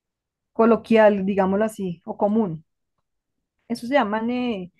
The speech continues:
representaciones, eh, prototípicas, ¿cierto? Nos hablaban de que se llaman así. Una representación prototípica es la que, la que siempre se ve en todo lugar,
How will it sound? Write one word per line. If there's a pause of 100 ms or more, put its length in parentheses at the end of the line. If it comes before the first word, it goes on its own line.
(260)
representaciones, (580)
eh,
prototípicas, (300)
¿cierto? (320)
Nos
hablaban
de
que
se
llaman
así. (440)
Una
representación
prototípica
es
la
que,
la
que
siempre
se
ve
en
todo
lugar,